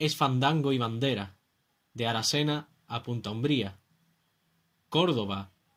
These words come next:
mora y cristiana, puente de San Rafael.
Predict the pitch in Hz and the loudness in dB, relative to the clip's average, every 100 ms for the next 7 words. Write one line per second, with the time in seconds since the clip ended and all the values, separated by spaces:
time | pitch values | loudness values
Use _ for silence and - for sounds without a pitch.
0 | _ _ _ - 104 123 180 185 170 165 | _ _ _ -14 -4 0 2 0 -2 -6
1 | 156 147 123 104 98 95 _ _ _ _ | -8 -4 -4 -4 -8 -12 _ _ _ _
2 | _ _ _ _ _ _ 127 151 165 139 | _ _ _ _ _ _ -2 0 0 -2
3 | 135 135 127 135 127 127 113 101 | -2 -2 -4 -4 -2 -2 -2 -4